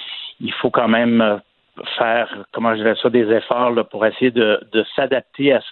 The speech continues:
à, aux conditions climatiques qu'on est en train de créer. Et je pense que c'est mieux d'avoir des, des nouvelles espèces que d'avoir une forêt qui brûle constamment, surtout que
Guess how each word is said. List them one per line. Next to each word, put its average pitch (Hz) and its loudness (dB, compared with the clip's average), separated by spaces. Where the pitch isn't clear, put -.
à, 110 2
aux 113 0
conditions 131 0
climatiques 131 0
qu'on 117 -2
est 113 0
en 113 0
train 123 -2
de 120 2
créer. 113 0
Et 107 -4
je 117 2
pense 123 -4
que 123 -2
c'est 123 0
mieux 127 4
d'avoir 123 2
des, 113 -2
des 113 0
nouvelles 120 2
espèces 139 0
que 120 0
d'avoir 120 2
une 110 -4
forêt 117 2
qui - -10
brûle 120 2
constamment, 120 0
surtout - -8
que 123 2